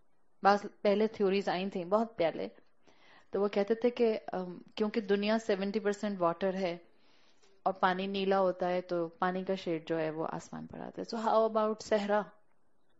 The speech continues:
वहां पे तो आसमान फिर orange, yellow, brown नजर आना चाहिए।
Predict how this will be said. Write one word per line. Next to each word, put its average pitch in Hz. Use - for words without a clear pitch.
वहां 190
पे 202
तो 220
आसमान 202
फिर 208
orange, 196
yellow, 180
brown 175
नजर 185
आना 175
चाहिए। 202